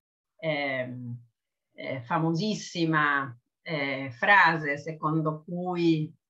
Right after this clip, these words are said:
eh, è più difficile, insomma, che un ricco entri in paradiso che, che un, una soga, no? Perché sapete che il camello è un,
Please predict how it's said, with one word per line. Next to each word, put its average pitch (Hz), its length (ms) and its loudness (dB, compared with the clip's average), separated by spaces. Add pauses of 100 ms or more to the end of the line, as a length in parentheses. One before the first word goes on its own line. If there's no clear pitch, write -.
eh, 135 580 -2 (320)
è 156 340 0
più 175 320 0
difficile, 165 1080 2 (460)
insomma, 165 720 2
che 165 160 -6
un 160 400 2
ricco 175 480 -2
entri 170 420 0
in 156 160 0
paradiso 156 1160 0 (140)
che, 160 580 4 (380)
che 160 260 2
un, 160 920 4
una 190 340 0
soga, 160 600 2
no? 175 200 0
Perché 160 300 -6
sapete 180 500 -4
che 160 80 -2
il 147 480 0
camello 180 840 2
è 156 240 2
un, 147 340 -2